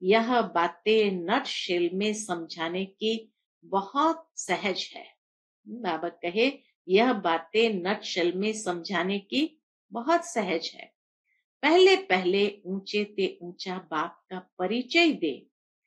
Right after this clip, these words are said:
पक्का कराना चाहिए। मूल बात ही यह है। सतयुग में देवी देवता घराना था,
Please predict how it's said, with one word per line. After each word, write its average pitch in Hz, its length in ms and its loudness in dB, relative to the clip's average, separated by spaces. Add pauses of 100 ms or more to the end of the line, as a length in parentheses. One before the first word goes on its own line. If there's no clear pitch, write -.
(340)
पक्का 370 420 0
कराना 180 440 2
चाहिए। - 500 -14 (880)
मूल 311 420 6
बात 180 520 2
ही 269 440 0
यह 175 200 4
है। - 380 -16 (1040)
सतयुग 311 520 4
में 370 280 4
देवी 226 380 6
देवता 190 480 0
घराना 202 560 -2
था, - 400 -20